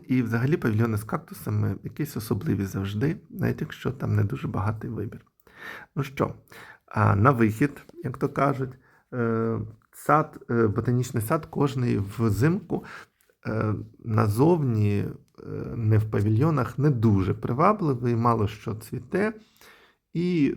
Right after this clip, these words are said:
тому, але все одно можна погуляти, якийсь такий спокій. І буває, якщо він добре облаштований як ландшафтний, е, в плані ландшафтного дизайну,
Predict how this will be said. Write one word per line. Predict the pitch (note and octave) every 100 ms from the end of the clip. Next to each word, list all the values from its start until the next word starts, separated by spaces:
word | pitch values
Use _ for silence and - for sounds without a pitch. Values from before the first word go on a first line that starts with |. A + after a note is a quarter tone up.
| -
тому, | B2 A#2+ C3+ C#3 C3 -
але | C#3
все | C3+ E3
одно | C3+
можна | A2+ G#2+ G#2+
погуляти, | G#2+ A2 A2+ D#3 A3+ A#3 C3 - - _
якийсь | - D3+
такий | - -
спокій. | - - G#3+ A3+ A3+ - B2 - - _
І | - A2+ A2+ A2
буває, | A2 A#2 G2+ G#2 B2+ C3+ A#2+
якщо | G2+ - - A2
він | G#2+ G#2+
добре | F#2+ G#2 G#2 G#2 G#2+ - _
облаштований | G2+ G#2 G#2 A2 G2 F#2+ F#2+ F#2 -
як | G2+ - -
ландшафтний, | D#3 - - G3 - - A2+ A2
е, | G#2+ - - _ -
в | B2+ G#2
плані | - - A#2+ G2+
ландшафтного | G2+ - F3+ F#3+ - G2+
дизайну, | F#2+ G2 G2+ F#2 E2